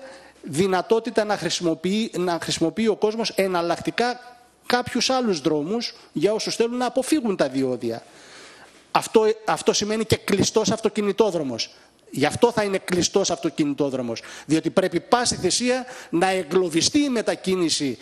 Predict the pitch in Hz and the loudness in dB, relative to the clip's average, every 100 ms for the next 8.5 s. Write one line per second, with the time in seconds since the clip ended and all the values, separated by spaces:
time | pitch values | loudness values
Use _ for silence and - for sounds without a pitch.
0 | - - 170 165 208 220 160 - 156 - | -6 -2 0 0 2 2 0 0 -2 0
1 | 156 143 139 233 247 254 262 247 - 165 | -2 0 2 2 2 0 -2 -4 -4 -2
2 | 180 151 165 202 240 - - 175 165 156 | 0 0 0 0 -2 -8 -8 -2 0 0
3 | 165 214 214 202 - - 175 165 185 160 | 0 0 -2 -6 -12 -2 0 2 0 0
4 | 123 117 - - - - 277 254 262 214 | -2 -8 -10 -6 -6 -4 -4 -2 0 -2
5 | 196 208 330 311 240 160 135 208 262 269 | -2 -6 -4 -4 -4 -6 -4 -4 -4 -4
6 | 240 - 185 160 185 160 147 143 139 151 | -4 -4 -4 -2 -2 -2 -2 -4 -4 -4
7 | 139 - 202 165 160 220 226 220 - 208 | -6 -8 -4 -4 -2 -4 -2 -4 -4 -6
8 | 196 175 - 220 | -6 -2 0 0